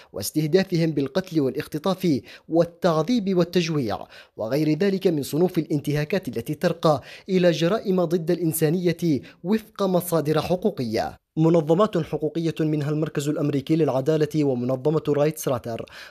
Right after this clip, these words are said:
طالبت الميليشيا بوقف حملة الاختطافات وضمان سلامة المختطفين ممن زجت بهم في سجونها،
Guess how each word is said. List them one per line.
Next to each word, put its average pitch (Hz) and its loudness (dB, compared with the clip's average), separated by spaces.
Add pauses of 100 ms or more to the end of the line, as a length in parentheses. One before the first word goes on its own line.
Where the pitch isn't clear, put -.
(120)
طالبت 151 2
الميليشيا 156 0
بوقف 143 0
حملة 156 0
الاختطافات 143 -4
وضمان 139 2
سلامة 147 0
المختطفين 147 -2 (260)
ممن 123 -2
زجت 170 2
بهم 160 0
في 165 0
سجونها، 143 -4